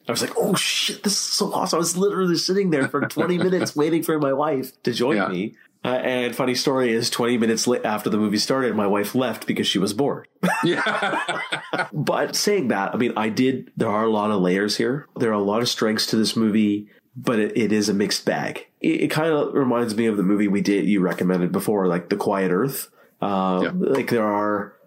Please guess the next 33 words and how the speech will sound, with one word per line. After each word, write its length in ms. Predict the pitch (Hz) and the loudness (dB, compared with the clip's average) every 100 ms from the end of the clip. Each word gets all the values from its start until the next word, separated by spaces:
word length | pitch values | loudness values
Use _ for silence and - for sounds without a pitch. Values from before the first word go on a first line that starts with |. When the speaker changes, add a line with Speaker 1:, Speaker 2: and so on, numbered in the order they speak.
| _ - | _ -6
Speaker 1:
strong, 920 | - - - 123 120 120 120 117 - | -4 -2 0 0 2 0 2 0 0
like, 200 | 120 - | -2 0
I 100 | 107 | 0
love 320 | 104 107 110 | 0 0 0
the 80 | 117 | -2
political 440 | - 113 110 104 | 0 0 2 0
satire 680 | - 95 98 - 101 101 95 | 0 0 -2 -2 0 0 2
here. 380 | 98 92 92 92 | 2 2 2 2
There 220 | 95 92 | 2 2
are 60 | |
some 240 | 95 - 113 | 2 0 0
strong 580 | - 117 107 104 104 104 - - | 0 0 0 0 0 -2 -6 -8
twists 420 | - - 110 - | -2 0 0 0
and 120 | 107 95 | -2 -2
science 400 | 120 113 104 - | 0 0 0 0
fiction 300 | 113 - 101 | 0 0 0
elements 480 | 95 101 98 92 98 | 2 2 2 2 2
in 80 | |
the 100 | 95 | 0
third 320 | 92 107 95 90 | 2 0 2 2
act. 320 | 90 82 107 | 0 -2 -2
I 100 | 95 | 0
think 200 | 104 104 | 0 0
the 60 | 110 | -2
second 400 | - 98 104 98 | 0 0 0 2
act 260 | 95 95 | 0 0
drops 320 | 110 95 - - | 0 0 0 -2
the 60 | |
ball 320 | 90 90 95 | 0 2 2
a 80 | 98 | 2
little 180 | 98 95 | 2 2
bit. 340 | 98 98 95 - _ | 2 0 -2 -10 _
I 40 | _ | _